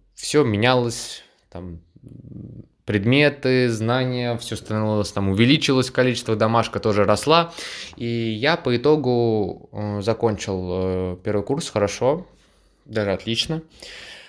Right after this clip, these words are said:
А, и произошел важный период в жизни студента. Я, э, к сожалению, жизнь в общаге меня обошла, потому что, э, я и все время во время первого курса ездил на пары из дома на электричке, то есть это занимало у меня примерно,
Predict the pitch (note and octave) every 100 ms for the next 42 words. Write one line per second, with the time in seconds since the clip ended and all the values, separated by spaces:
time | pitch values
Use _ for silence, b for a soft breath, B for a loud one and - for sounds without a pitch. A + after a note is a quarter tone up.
0 | B - A#2 A#2 A2+ D3 E3+ - - -
1 | A#2 B2 B2 - D#3+ C#3 D3 C#3 C3 C3+
2 | C#3 D3+ C#3 A#2 A#2 C3 C#3 C3 C3 B2+
3 | B2+ A#2 - G2 B2 B2+ - - A2+ A2
4 | - A#2 C#3 D#3+ D#3 C#3 B2 A#2 G#2+ -
5 | _ _ - - - G#2 B2+ A#2+ A2+ -
6 | A2+ G2+ G2+ F#2+ F2+ - - A2 G2+ -
7 | F#2+ A2+ C3 A#2+ G#2 G#2+ G#2 - - G#2
8 | G#2 G2+ G2 F#2 _ _ _ _ _ _
9 | _ G#2+ G#2+ G2+ G2+ A2+ G#2+ - - A2
10 | G#2+ G2+ F#2+ F#2 G2 G2+ F#2+ G2+ F#2+ G#2
11 | F#2 F#2 F#2+ G#2 F#2 F#2 F2+ F2 G2+ F#2+
12 | F2+ E2+ E2+ G2 F2 G2 A#2 B2 A#2 G#2
13 | G2 G2 F#2 - - F#2 - F#2+ F#2 E2+
14 | F#2 F#2+ F#2+ F#2 F2+ F2+ - F#2+ F#2 F2
15 | E2+